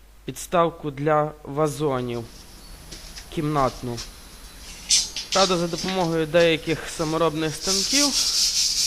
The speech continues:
але можна приспособитись і без них. От, спочатку беремо метал, гарненько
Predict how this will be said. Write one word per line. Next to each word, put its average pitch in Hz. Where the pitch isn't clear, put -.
але 175
можна 175
приспособитись 156
і 147
без 135
них. 127
От, 131
спочатку 165
беремо 156
метал, 214
гарненько 160